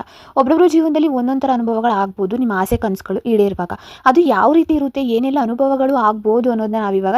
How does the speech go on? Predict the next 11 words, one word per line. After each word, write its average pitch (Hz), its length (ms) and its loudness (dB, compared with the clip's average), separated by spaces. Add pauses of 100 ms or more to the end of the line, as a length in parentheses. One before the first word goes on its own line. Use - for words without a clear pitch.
ತಿಳ್ಕೊಳ್ಳೋಣ. 202 420 -2 (160)
ನೀವು 269 160 -2
ಎಷ್ಟೋ - 180 -2 (100)
ದಿವಸದಿಂದ 277 420 -2 (500)
ಕೊರಗ್ತಾ 262 380 2
ಇರ್ತೀರಲ್ವ, 240 420 0
ಚಿಂತೆ 247 280 -2
ಪಡ್ತೀರ, 226 260 -2 (340)
ಚಿಂತೆ 240 260 0
ಪಡ್ತಾ 220 260 -2
ಇರ್ತೀರ 208 200 -6